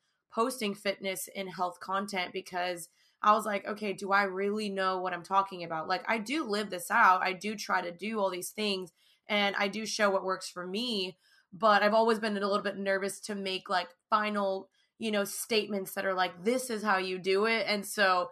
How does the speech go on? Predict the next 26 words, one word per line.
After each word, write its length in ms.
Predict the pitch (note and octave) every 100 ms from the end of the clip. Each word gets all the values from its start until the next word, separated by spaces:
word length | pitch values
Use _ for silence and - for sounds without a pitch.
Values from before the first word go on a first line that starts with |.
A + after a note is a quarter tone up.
| - -
it 120 | D4
is 140 | F#4 F#4+
nerve-wracking 460 | C4+ A3 G3 G#3+
because 280 | G3+ G#3 A3 G#3
there 120 | A3
is 140 | A#3 C4+
a 60 |
lot 120 | G#3
of 60 | G3+
accountability 600 | G3+ F#3 F3+ F#3+ F#3 F3+
to 260 | - B3 A3
it. 220 | F#3 F3 - _ _
And 120 | A3 G#3+
I 140 | G#3+
never 360 | G#3 G3+ G3+ A3
wanna, 220 | G3+ G3
like, 200 | F#3 F3+
negatively 560 | F#3+ F#3+ F#3+ G3 G3 F#3+
affect 320 | F#3 F#3 F#3
someone's, 460 | G3 F#3 F#3 F3+
like, 200 | F3+ F3 -
health 320 | - F#3 F#3
mentally 440 | F3 F3 G#3+ G3
or 60 | G3
any, 140 | F#3+
like, 160 | F#3+